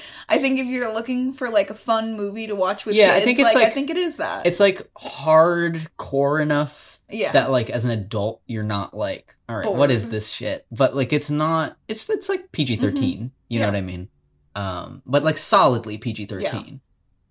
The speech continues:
Speaker 1: Yeah.
Speaker 2: Um, I would recommend it. I would rewatch it. I, my mom does like it,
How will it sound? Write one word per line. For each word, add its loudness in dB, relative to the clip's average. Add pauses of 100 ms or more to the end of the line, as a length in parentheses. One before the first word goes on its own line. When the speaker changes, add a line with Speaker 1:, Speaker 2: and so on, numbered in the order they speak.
(140)
Speaker 1:
Yeah. -6 (220)
Speaker 2:
Um, -12 (1900)
I -6
would -8
recommend 0
it. -2
I -2
would -10
rewatch 0
it. -8
I, -8 (220)
my -8
mom -8
does -2
like -4
it, -8